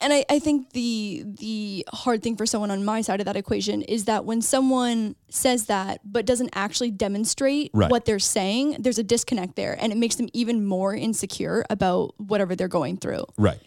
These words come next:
Speaker 1: You know, and they're, 'cause I just feel like I've gotten so many D Ms of being like, "I feel like I have no one to talk to because I've talked to someone too many times and I'm too much," or
Speaker 2: Right.
Speaker 1: "I've come to them too many times and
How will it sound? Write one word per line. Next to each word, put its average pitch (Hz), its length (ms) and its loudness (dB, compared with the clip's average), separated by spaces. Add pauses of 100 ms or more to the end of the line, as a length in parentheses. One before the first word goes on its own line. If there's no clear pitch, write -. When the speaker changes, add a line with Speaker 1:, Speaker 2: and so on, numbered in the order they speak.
(140)
Speaker 1:
You 233 80 2
know, 190 140 4
and 233 200 2
they're, 214 460 2
'cause 262 180 -2
I 247 80 2
just 233 160 -2
feel 254 100 2
like 233 120 0
I've 214 100 -2
gotten 202 240 0
so 202 220 0
many 208 180 0
D 196 240 -2
Ms 180 280 0
of 190 100 -4
being 208 280 0
like, 190 300 -2 (540)
"I 233 140 4
feel 262 180 2
like 247 160 2
I 226 80 2
have 208 120 0
no 214 140 2
one 214 180 0
to 202 120 -2
talk - 380 -2
to 294 500 2
because 220 420 0 (200)
I've 220 220 2
talked 208 300 -2
to 240 60 0
someone 233 280 2
too 233 260 0
many 202 200 0
times 190 560 0
and 196 240 -2 (180)
I'm 214 160 0
too 233 240 2
much," - 480 -2 (360)
or 202 420 4
Speaker 2:
Right. 160 180 2
Speaker 1:
"I've 220 160 2
come 269 240 4
to 247 60 0
them 220 180 0
too - 180 -2
many 202 160 0
times 185 560 -2
and 190 320 0